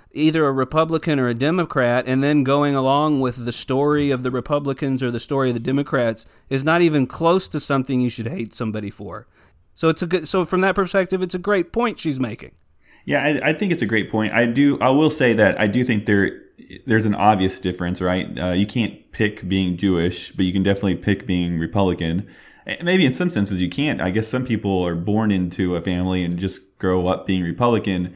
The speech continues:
Speaker 1: Well, I think, I think I, that's a good, you could make the argument that indeed people don't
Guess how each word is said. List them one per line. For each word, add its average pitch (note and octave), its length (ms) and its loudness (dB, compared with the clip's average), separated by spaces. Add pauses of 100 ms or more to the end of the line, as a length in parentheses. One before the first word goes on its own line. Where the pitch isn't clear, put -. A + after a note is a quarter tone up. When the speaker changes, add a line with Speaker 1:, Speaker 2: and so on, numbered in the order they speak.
(120)
Speaker 1:
Well, B2 120 -2
I C3 160 2
think, D3+ 280 0
I C3 120 4
think D3 240 2
I, C#3+ 140 8
that's C3+ 300 2
a D#3+ 40 0
good, C#3+ 320 2
you C#3 140 2
could E3+ 320 2
make D#3+ 220 2
the D3 120 2
argument C#3+ 500 2
that B2 240 4
indeed C3 540 2
people C#3+ 320 0
don't C3+ 440 0